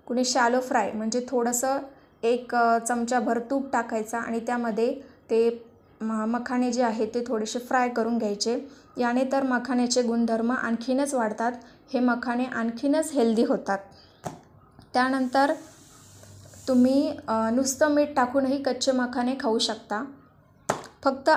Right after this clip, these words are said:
आठ दिवस तुम्ही या मखाण्यांचे सेवन करून पहा आणि तुमच्यामध्ये झालेला बदल, तुमच्या शरीरात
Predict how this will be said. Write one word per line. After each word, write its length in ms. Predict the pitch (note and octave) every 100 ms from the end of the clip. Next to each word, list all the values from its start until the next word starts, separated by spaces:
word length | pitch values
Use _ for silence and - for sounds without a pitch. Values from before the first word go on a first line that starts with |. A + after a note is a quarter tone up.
| D#4 B3+
आठ 240 | C4 C4
दिवस 360 | D4 C#4+ C#4+ C4+
तुम्ही 300 | A#3+ B3+ B3
या 100 | B3
मखाण्यांचे 600 | A#3 A#3+ A3+ A3+ A3 A#3+
सेवन 380 | A#3+ A3 A#3+
करून 320 | B3 A#3 A3 A3
पहा 320 | G#3+ G#3 C#4 - - - - _ _ _ - _ -
आणि 300 | G#3+ A3+ C4 C#4+ - - _ _ _ -
तुमच्यामध्ये 500 | B3 C4+ C#4 C#4 C#4+
झालेला 420 | C#4+ A3 A#3 A#3
बदल, 380 | A3 A3 A#3+ A3
तुमच्या 240 | A#3 A#3 B3
शरीरात 420 | B3+ A3+ A#3 C4